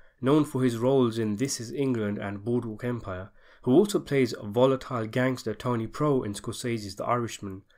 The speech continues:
has revealed that the two may actually be related, and this was information which Ed Sheeran divulged with Graham in a conversation between the two. He said, "They're related, you know. Honest to God.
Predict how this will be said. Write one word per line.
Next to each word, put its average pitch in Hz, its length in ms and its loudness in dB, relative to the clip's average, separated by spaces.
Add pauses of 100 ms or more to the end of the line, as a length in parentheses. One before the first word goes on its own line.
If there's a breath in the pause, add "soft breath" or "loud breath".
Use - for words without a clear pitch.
(280 soft breath)
has 123 200 0
revealed 190 380 4
that - 100 -2
the 202 220 -4
two 175 340 2
may 147 480 0
actually 175 380 -4
be 123 200 2
related, 117 540 -2 (420 soft breath)
and 117 140 -4
this 202 180 0
was 151 120 -2
information 147 640 0
which 107 260 -10
Ed 147 140 0
Sheeran 143 500 0
divulged 113 560 0
with 160 240 -2
Graham 98 460 -4
in 113 60 -4
a 110 40 -4
conversation 123 680 -2
between 107 260 -6
the 98 80 -8
two. 92 260 -12 (920)
He 202 160 -2
said, 170 320 2 (500)
"They're 131 220 0
related, 127 440 2
you 104 100 -4
know. 92 260 -8 (320)
Honest 170 280 2
to 139 60 -4
God. 135 300 0